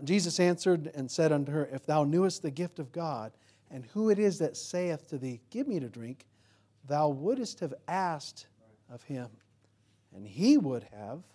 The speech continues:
given thee living water." Ask.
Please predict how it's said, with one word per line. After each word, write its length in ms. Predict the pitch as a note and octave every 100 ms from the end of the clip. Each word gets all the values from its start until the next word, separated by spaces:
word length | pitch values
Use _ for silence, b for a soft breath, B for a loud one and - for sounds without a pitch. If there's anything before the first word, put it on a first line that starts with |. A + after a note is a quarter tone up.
| _ _ _ _ _ _
given 380 | A#2+ A#2+ C#3 D3+
thee 220 | D#3+ F3+
living 500 | D#3+ A#2+ A#2 C#3 C#3+
water." 420 | D#3+ F#3 E3+ A#2+ - _ _ _ _ _ _ _ _ _ _ _ _ _ _ _ _ _ _ _ _ _ _ _ -
Ask. 680 | E3+ F3+ C#3 - - -